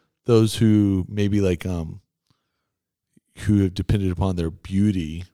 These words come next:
or their attractiveness to get things out of life, and they've always gotten it. Now their beauty is fading, and, you know, I mean, that doesn't answer your question as much, but those are the indi-, people that are really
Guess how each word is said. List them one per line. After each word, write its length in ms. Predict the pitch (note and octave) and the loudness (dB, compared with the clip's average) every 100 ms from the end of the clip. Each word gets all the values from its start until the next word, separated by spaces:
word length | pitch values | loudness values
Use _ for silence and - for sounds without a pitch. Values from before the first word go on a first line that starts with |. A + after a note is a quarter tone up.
| _ | _
or 100 | F#2 | -6
their 140 | F2 | -6
attractiveness 640 | E2+ - F2 F#2 E2 D#2+ - | -6 -4 -4 -6 -10 -12 -10
to 100 | E2+ | -10
get 300 | - F#2+ - | -4 -6 -4
things 360 | E2+ D#2+ E2 - | -12 -10 -12 -10
out 140 | E2 | -8
of 80 | D2+ | -8
life, 460 | D2+ C2+ - - - _ _ | -8 -12 -14 -18 -20 _ _
and 100 | F#2 | -12
they've 200 | E2+ E2 | -10 -4
always 340 | E2 F#2 E2+ | 0 0 0
gotten 280 | E2+ D2+ D#2 | -6 -10 -10
it. 140 | D#2+ F2+ | -14 -10
Now 220 | F#2 F2+ | -6 -6
their 120 | F2 | -6
beauty 320 | D2+ E2+ D2+ | -8 -12 -12
is 100 | - | -12
fading, 600 | - E2 D#2+ D2+ C2 A2 _ _ _ _ _ _ _ _ _ _ | -10 -8 -8 -10 -14 -18 _ _ _ _ _ _ _ _ _ _
and, 300 | E2+ E2 D#2+ G#2 _ _ _ _ _ _ _ _ _ | -14 -12 -12 -16 _ _ _ _ _ _ _ _ _
you 80 | F2 | -12
know, 300 | D#2+ C#2 - - _ _ | -10 -12 -16 -20 _ _
I 60 | F#2 | -8
mean, 280 | F2+ F2 D#2+ | -4 -4 -4
that 240 | F2 F2 | -6 -6
doesn't 260 | - E2+ D2 | -8 -10 -8
answer 260 | E2 - D2+ | -8 -8 -10
your 120 | D2 | -10
question 480 | D2+ E2+ D#2+ - D#2 | -4 -4 -4 -8 -8
as 180 | E2 | -8
much, 300 | G2 F2 - | -4 -4 -4
but 300 | - E2+ D2 _ _ _ _ _ _ _ _ - | -2 -2 -2 _ _ _ _ _ _ _ _ -2
those 180 | G#2 A2+ | 2 4
are 80 | B2 | 4
the 220 | G2+ - | 2 0
indi-, 200 | G2+ F#2+ D#2 - - | 0 -2 -4 -14 -2
people 300 | A#2 G#2 G2+ | 2 2 2
that 140 | F2 | 0
are 140 | E2 E2 | -2 -2
really 380 | F#2+ A#2+ G2+ | 2 2 2